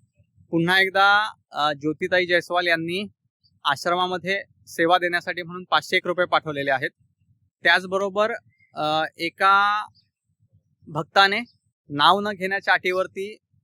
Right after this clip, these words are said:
एकवीसशे रुपये पाठवलेत आणि अजून एका भक्ताने पुण्यातून नाव न घेण्याच्या अटीवरती एक हजार एक रुपये पाठवलेत.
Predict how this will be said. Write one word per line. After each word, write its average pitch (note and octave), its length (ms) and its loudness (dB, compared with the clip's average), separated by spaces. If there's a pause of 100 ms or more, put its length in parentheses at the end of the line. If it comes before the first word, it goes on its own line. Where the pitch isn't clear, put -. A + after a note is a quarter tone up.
एकवीसशे F#3+ 440 -4
रुपये F#3+ 220 -2
पाठवलेत F3 420 0 (800)
आणि D3+ 160 -6
अजून E3 360 0
एका G#3 200 0
भक्ताने G3 400 -4
पुण्यातून G3 520 -6
नाव F#3 180 0
न F#3+ 100 -6
घेण्याच्या F3+ 400 -4
अटीवरती E3+ 500 -2
एक F#3+ 200 -4
हजार E3 200 2
एक E3 120 -2
रुपये D#3 220 -6
पाठवलेत. C3+ 400 -4